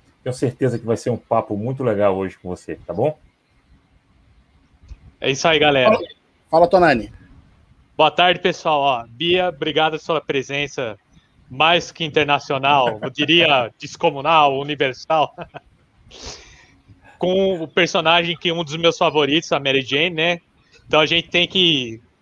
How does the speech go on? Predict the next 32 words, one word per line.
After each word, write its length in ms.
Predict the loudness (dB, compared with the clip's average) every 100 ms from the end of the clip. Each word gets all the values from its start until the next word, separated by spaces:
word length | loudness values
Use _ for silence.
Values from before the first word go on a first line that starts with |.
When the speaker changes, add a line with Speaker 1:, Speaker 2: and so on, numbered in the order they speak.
| _ _ _
Speaker 2:
falar 420 | 0 2 4 4
que 220 | 2 -4 -4
nós 180 | -2
acertamos 640 | 0 0 0 2 0 0 -2
a 60 |
sorte 320 | -2 -2 -2 -2
grande, 320 | -4 -4 -4
né? 200 | -4 -4 -8 -20 _ _
É 60 | -10
isso 180 | -2 0
aí. 260 | 0 -2 _ _ _ _ 0
Vamos 160 | 2
lá, 120 | 4 4
galera, 280 | 4 2
que 100 | 0
vai 80 | -4
ser 160 | -4 -4
bem 100 | -2
legal 360 | 0 0 0
hoje. 320 | -2 -8 -16 -20 _ _ _ -20 -20 -20 -20 -6
Speaker 3:
Você 60 |
tá 80 | 0
pensando 360 | 4 4 4 2
o 80 |
quê, 160 | 6 6
Tonani? 380 | 6 6 4 2
Hoje 260 | 4 2
foi, 320 | 4 2 2 0
foi, 160 | 0
hoje 200 | 2 2
foi 100 | 0
pensado, 800 | 0 0 0 4 4 6 2 -2